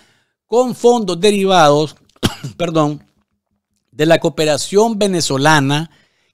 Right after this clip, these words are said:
que fue ilegalmente privatizada por los Ortega Murillo.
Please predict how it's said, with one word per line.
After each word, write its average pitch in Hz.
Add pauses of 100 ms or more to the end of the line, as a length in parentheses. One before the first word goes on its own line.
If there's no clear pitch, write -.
que 165
fue 196
ilegalmente 175
privatizada 165 (460)
por 190 (180)
los 127
Ortega 165 (240)
Murillo. 147